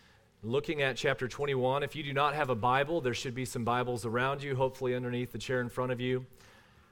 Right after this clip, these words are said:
We refer to that as our pew Bible, and you can find this passage on page two hundred and twenty-eight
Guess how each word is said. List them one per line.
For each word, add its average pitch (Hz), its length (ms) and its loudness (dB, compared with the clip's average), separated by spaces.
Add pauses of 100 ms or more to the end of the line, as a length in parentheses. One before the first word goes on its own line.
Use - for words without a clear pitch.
(120)
We 131 160 0
refer 139 320 2
to 143 80 -2
that 135 180 6
as 127 140 2
our 113 140 2
pew 175 240 -2
Bible, 156 500 4 (160)
and 127 100 -4
you 131 80 -2
can 123 140 -4
find 131 320 0
this 127 140 -4
passage 127 580 0
on 110 260 -4
page 113 460 -2
two 160 220 -6
hundred 143 260 -4
and 110 140 -2
twenty-eight 113 800 -4